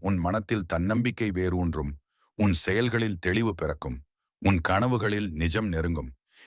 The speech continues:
நீ விழுந்த இடங்களில் இருந்து எழுந்து நின்று இன்னும் உயரம் எட்டுவாய். நினைவில் வை,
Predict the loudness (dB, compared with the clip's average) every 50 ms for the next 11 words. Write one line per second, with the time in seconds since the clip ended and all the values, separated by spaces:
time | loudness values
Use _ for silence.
0 | 0 2 4 4 4 4 4 4 4 4 4 2 2 2 2 2 2 2 2 2
1 | 2 2 0 0 0 0 0 0 0 0 0 2 2 4 4 4 2 2 2 2
2 | 2 2 0 0 0 -2 -4 -6 -12 _ _ _ 2 2 4 4 4 4 2 0
3 | 0 0 0 0 0 0 -2 -2 -2 -2 -2 -4 -4 -6 -8 -12 _ _ _ _
4 | _ _ _ _ _ 2 4 4 4 4 4 2 2 0 2 2 0 0